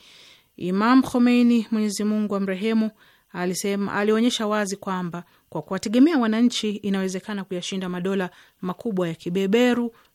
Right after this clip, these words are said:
na kujiainishia mustakabali kinyume na yatakavyo madola hayo makubwa. Zarifu aidha amesema ingawa madola makubwa ya kibeberu ambayo yanategemea uwezo wao wa kifedha yanaweza kuzishinikiza nchi zingine,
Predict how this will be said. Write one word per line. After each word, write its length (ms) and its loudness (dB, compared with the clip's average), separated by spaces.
na 120 -4
kujiainishia 640 -4
mustakabali 840 -6
kinyume 640 -4
na 120 -6
yatakavyo 460 -8
madola 320 -4
hayo 320 -6
makubwa. 540 -2
Zarifu 480 4
aidha 180 2
amesema 400 4
ingawa 280 2
madola 300 2
makubwa 340 -2
ya 40 0
kibeberu 440 2
ambayo 240 0
yanategemea 580 -2
uwezo 380 -2
wao 160 -2
wa 80 -2
kifedha 640 -4
yanaweza 440 0
kuzishinikiza 1120 -2
nchi 440 -2
zingine, 680 0